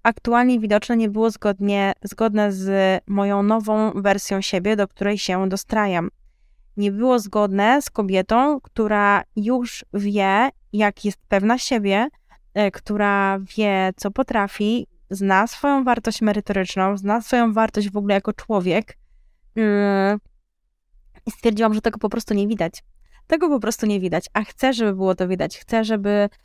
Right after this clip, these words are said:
każda klientka wiedziała, że pracuje z konkretną, wartościową, wysoko postawioną, że tak powiem, kobietą,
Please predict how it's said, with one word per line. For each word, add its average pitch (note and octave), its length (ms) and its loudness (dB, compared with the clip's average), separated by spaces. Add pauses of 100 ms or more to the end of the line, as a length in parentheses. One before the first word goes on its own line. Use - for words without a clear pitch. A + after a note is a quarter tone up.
(280)
każda A#3 400 4
klientka F#3 680 0
wiedziała, G#3 680 2 (220)
że G3+ 520 0 (160)
pracuje G3 680 0 (440)
z - 140 -18
konkretną, G#3 880 0 (960)
wartościową, G3+ 840 -2
wysoko A3+ 440 -4
postawioną, A3+ 680 2
że G#3+ 100 -8
tak - 200 -6
powiem, G#3+ 380 0 (340)
kobietą, G#3+ 600 0